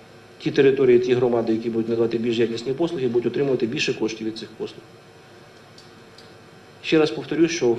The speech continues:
функція держави — це збереження реєстру, це встан-, встановлення уніфікованого регламенту для всіх територій. І третє — це встановлення мінімальної ціни, тобто щоб була якась соціальна ціна на ту чи іншу послугу, яку може отримати будь-який громадянин.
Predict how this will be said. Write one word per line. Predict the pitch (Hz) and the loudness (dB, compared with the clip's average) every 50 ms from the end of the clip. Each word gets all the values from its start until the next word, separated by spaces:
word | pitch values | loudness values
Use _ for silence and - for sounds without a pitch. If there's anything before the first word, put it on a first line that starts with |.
| - - | -2 -2
функція | 160 160 143 - - 127 | 0 0 0 2 2 2
держави — | 127 127 131 127 131 123 120 120 120 | 4 4 4 4 4 4 4 4 4
це | - 117 | 2 -2
збереження | 110 110 123 123 113 107 117 113 113 117 | 0 2 4 4 4 4 2 2 2 2
реєстру, | 123 131 151 160 160 - 175 170 175 170 - - - | 2 2 2 0 -2 -4 -8 -10 -10 -10 -12 -6 -4
це | 131 | -4
встан-, | 123 - - 127 127 | -4 -4 -6 -8 -8
встановлення | 123 - - 131 131 123 120 113 113 113 | -6 -4 -2 0 2 4 4 4 2 2
уніфікованого | - 123 127 131 123 131 131 - 135 123 117 113 113 113 117 117 | 0 0 0 0 0 -2 -2 2 2 4 4 2 2 0 0 0
регламенту | 117 117 117 117 110 110 113 120 131 120 - - - - - - - - - - - - - - - - - - | 0 0 0 0 0 -2 -2 -4 -4 -6 -10 -12 -14 -16 -20 -20 -20 -20 -20 -20 -20 -20 -20 -20 -20 -20 -20 -12
для | 120 120 135 131 | -2 0 2 2
всіх | 127 - - 135 127 | 2 0 -4 -6 -6
територій. | - 139 127 131 127 131 127 123 123 127 - - - - - - - - - - - - 123 | -2 -2 -2 0 2 2 2 2 0 -2 -4 -10 -16 -18 -20 -20 -20 -20 -20 -20 -14 -10 -8
І | 123 | -4
третє — | 123 160 170 175 175 175 156 - | 2 4 4 4 4 2 -2 -2
це | - 147 131 | 0 2 2
встановлення | 123 120 - 139 143 156 151 147 139 135 131 123 120 - - - - - - - | 2 2 0 -2 0 2 2 2 2 2 2 2 0 -2 -6 -12 -18 -16 -10 -6
мінімальної | 123 135 143 147 143 131 117 110 110 110 110 | -4 -2 0 0 2 2 2 2 2 0 -2
ціни, | - - 143 147 170 180 180 175 - - - | -2 -4 -4 0 2 2 0 0 -2 -8 -10
тобто | - - - 117 | -10 -8 -8 -6
щоб | - - 117 110 | -4 -4 -4 0
була | 117 131 123 120 | 2 4 4 4
якась | 117 - 117 113 - | 4 4 0 0 -2
соціальна | 139 120 - 139 127 120 120 117 113 | -4 -2 0 2 2 2 2 0 0
ціна | - 139 135 135 | -2 -2 -2 -2
на | 127 123 | 0 0
ту | 120 - 123 | -2 -2 -2
чи | - - 127 | -2 -2 -2
іншу | 117 - 123 - | -2 -2 -4 -4
послугу, | - 113 110 - - - - - - - - - - - - - - - - - - - - - | -2 -4 -4 -4 -6 -8 -8 -8 -10 -12 -18 -20 -20 -20 -20 -20 -20 -20 -20 -20 -20 -14 -10 -10
яку | 113 - 139 135 131 123 117 - 95 117 | -8 -4 -2 0 0 0 -2 -2 0 2
може | 131 127 131 131 | 4 4 6 6
отримати | 127 127 127 131 127 117 113 123 | 6 6 4 2 2 2 0 0
будь-який | 120 127 123 117 113 - 117 | 0 0 -2 -2 -2 -4 -4
громадянин. | 110 113 107 104 107 110 104 104 101 | -4 -2 -2 -2 -2 -4 -4 -4 -6